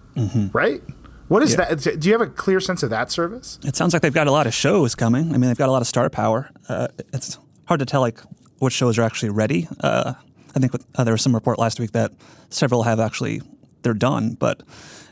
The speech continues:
Speaker 1: but they didn't really show, show us much in the way of, like, trailers. There was just that really short,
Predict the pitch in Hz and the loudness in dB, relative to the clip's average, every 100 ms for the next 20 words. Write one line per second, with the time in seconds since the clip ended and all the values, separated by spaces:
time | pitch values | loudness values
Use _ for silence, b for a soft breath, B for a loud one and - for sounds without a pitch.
0 | B - - - 123 - 117 - 127 120 | B -6 -4 0 2 2 0 2 0 0
1 | - - - - _ - 120 117 120 - | -8 -20 -20 -20 _ -2 0 0 -2 0
2 | 110 107 107 - - 113 107 104 - 113 | 0 0 -2 -6 -4 -2 -2 -2 -2 -2
3 | 123 - 110 117 113 - - 127 120 | -2 -2 0 2 2 0 0 2 2